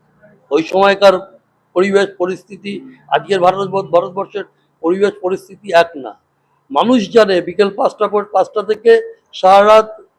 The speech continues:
রাজস্থানের লোকেদের, পাঞ্জাবের লোকেদের, কাশ্মীরের লোকেদের, তাদেরকে হচ্ছে ব্ল্যা-, ব্ল্যাক আউট করে থাকতে হবে। সেই মানুষগুলোও জানলো না, আপনি আচমকা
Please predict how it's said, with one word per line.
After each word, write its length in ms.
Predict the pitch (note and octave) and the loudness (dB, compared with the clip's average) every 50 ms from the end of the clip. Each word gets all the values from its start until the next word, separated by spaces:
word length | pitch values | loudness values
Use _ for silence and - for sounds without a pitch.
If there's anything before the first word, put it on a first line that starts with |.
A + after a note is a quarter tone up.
| _ _ _ _ _ _ _ _ | _ _ _ _ _ _ _ _
রাজস্থানের 500 | - D#3 F#3 F#3+ F#3 - A3 G3+ G#3+ G#3 | 0 0 0 0 0 0 -2 0 0 0
লোকেদের, 520 | G3+ G3 G3 G3 G3 G#3 G3 G3+ A3 A3 G#3+ | 0 -2 -2 -2 -2 -2 2 2 2 2 2
পাঞ্জাবের 480 | A3 F#3 F3 F3 F3+ F#3+ G3 G#3 G3+ | 0 -2 -2 -2 -2 -2 -2 -2 -2
লোকেদের, 480 | G3+ F#3+ F#3+ F#3+ G3 G#3+ G3+ A3 A3+ A3 | -2 -4 -4 -4 -4 -4 0 0 0 0
কাশ্মীরের 520 | A3+ - F#3+ D#3 - _ G3 F#3 G3+ G3+ | 0 -4 -8 -8 -8 _ -12 -8 -6 -6
লোকেদের, 600 | G3 F#3 F#3 F3+ - G3 F#3+ A3 A3+ A3+ - - _ _ _ _ _ _ _ _ - | -6 -6 -8 -10 -10 -4 0 0 0 0 -4 -12 _ _ _ _ _ _ _ _ -2
তাদেরকে 340 | F3 E3 F3+ F3 E3 F3+ | -2 0 0 -2 -2 -4
হচ্ছে 340 | G3+ G3 G3 - A3+ G#3+ G3 E3+ D#3+ - - _ _ _ _ _ _ _ _ _ _ _ _ _ _ _ _ _ _ _ _ _ _ _ _ - - D3 | -4 -4 -4 -2 -2 -2 -2 -2 -8 -14 -18 _ _ _ _ _ _ _ _ _ _ _ _ _ _ _ _ _ _ _ _ _ _ _ _ -20 -20 -12
ব্ল্যা-, 200 | C#3+ D#3+ E3 D#3+ E3 D#3+ - _ _ | -8 -8 -8 -8 -10 -16 -20 _ _
ব্ল্যাক 280 | _ D3 D#3 F3+ F3+ G3 | _ -2 -2 0 2 4
আউট 160 | G#3+ G3+ G3+ | 2 2 2
করে 220 | G#3 G3 F#3+ F#3 | 0 0 0 0
থাকতে 320 | C#3+ C3+ D3 - - - B2 | 0 -2 -8 -10 -8 -10 -10
হবে। 440 | A2+ G#2+ G2+ - - _ _ _ _ _ - _ _ _ _ _ _ - | -8 -10 -14 -18 -20 _ _ _ _ _ -20 _ _ _ _ _ _ -6
সেই 160 | - G#3+ G#3+ | -4 -2 -2
মানুষগুলোও 680 | G#3 F#3 F3 G3 A#3 B3 A3 F#3+ A#3+ C4+ C#4 C4+ B3+ B3 | 2 2 2 2 2 0 0 0 0 4 6 6 6 8
জানলো 340 | A#3 G#3+ G3 F#3 F3 D#3+ | 6 4 4 4 0 -2
না, 160 | D3 B2+ A2+ A#2 _ _ _ _ _ _ _ _ _ _ - | -2 -4 -12 -16 _ _ _ _ _ _ _ _ _ _ -16
আপনি 200 | - G#3 G#3+ C4 | -16 -12 -6 -2
আচমকা 680 | A#3 A3 A3 B3+ A#3+ A#3 A3+ A#3+ A#3 A3+ G#3+ G3 G3 - | -2 -2 0 -2 -4 -2 0 0 2 2 0 -2 -4 -10